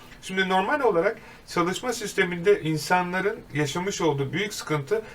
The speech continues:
eBay dropshipping'e, Amazon, Shopify ve diğer platformda dropshipping olmasına da gerek yok. E, satış yapmaya başlıyor ama tonlarca uygulama var, tonlarca yazılım var. Bazıları ürün araştırma, bazıları ürün yükleme, bazıları kargo takip.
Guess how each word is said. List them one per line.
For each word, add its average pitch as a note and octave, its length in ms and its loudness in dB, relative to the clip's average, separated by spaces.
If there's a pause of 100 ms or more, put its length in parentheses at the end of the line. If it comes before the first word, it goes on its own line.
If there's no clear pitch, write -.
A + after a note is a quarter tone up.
(140)
eBay F#3+ 360 2
dropshipping'e, E3 720 2
Amazon, C3+ 480 4
Shopify B2 440 -2
ve D3 240 2
diğer G#3 280 0
platformda B2 560 2
dropshipping D3+ 460 2
olmasına C#3+ 440 2
da A2+ 80 6
gerek G#2 340 0
yok. A3 120 0 (400)
E, C3 120 6
satış D#3 360 2
yapmaya D#3+ 380 4
başlıyor D#3 400 4
ama B2+ 200 -2 (320)
tonlarca F#3 520 2
uygulama F3 480 6
var, F3 240 6
tonlarca E3 500 2
yazılım D#3+ 400 2
var. E3 240 6
Bazıları E3 500 6
ürün D#3+ 220 2
araştırma, D#3 640 2
bazıları D3 480 8
ürün D3+ 240 2
yükleme, C#3+ 500 0
bazıları C#3 640 6
kargo C3+ 420 6
takip. C3+ 500 2